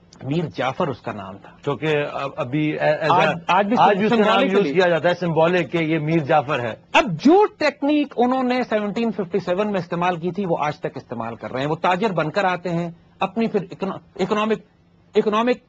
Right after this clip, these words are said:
Speaker 1: policies convert करते हैं military policies में, फिर गद्दार खरीदते हैं आपकी सफों में, फिर आपको मैदान जंग में invite करते हैं, फिर आपकी strategic forces को neutralize करते हैं। यानी उस वक्त की strategic forces आर्टिलरी थी।
Speaker 2: ठीक।
Speaker 1: तो सिराजुद्दौला की जो आर्टिलरी थी,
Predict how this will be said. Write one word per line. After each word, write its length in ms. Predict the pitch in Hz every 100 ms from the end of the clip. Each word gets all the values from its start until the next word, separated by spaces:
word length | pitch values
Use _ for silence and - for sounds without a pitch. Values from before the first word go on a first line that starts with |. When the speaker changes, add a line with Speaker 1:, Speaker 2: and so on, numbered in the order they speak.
| -
Speaker 1:
policies 400 | 214 220 247 226
convert 360 | - 208 220 202
करते 260 | 196 175
हैं 60 | 180
military 340 | 170 196 254
policies 500 | 190 208 202 226 175
में, 200 | 185 175 - _
फिर 120 | 254 214
गद्दार 400 | 160 127 190 240
खरीदते 360 | 226 220 -
हैं 80 | 226
आपकी 220 | 208 208
सफों 260 | 196 175 196
में, 180 | 175 151 _ _ 247
फिर 100 | 277
आपको 240 | 220 254
मैदान 320 | 202 185 185
जंग 220 | 170 226
में 80 | 262
invite 300 | 233 208 220
करते 280 | - 175 190
हैं, 100 | 156
फिर 160 | - 262
आपकी 280 | 226 -
strategic 460 | - 226 208 240 -
forces 360 | - 233 285 -
को 100 | 233
neutralize 460 | 202 190 180 175
करते 280 | 175 127 135
हैं। 120 | 113
यानी 120 | 151
उस 180 | 202 -
वक्त 140 | 254 -
की 80 |
strategic 400 | - 214 226 247
forces 320 | - 220 254 220
आर्टिलरी 400 | 180 185 180 196
थी। 120 | 170 - _ -
Speaker 2:
ठीक। 240 | 131 123 - _ -
Speaker 1:
तो 80 | 247
सिराजुद्दौला 640 | 214 214 254 285 240 254
की 140 | 254 262
जो 100 | 277
आर्टिलरी 580 | 196 185 254 277 370
थी, 320 | - 165 143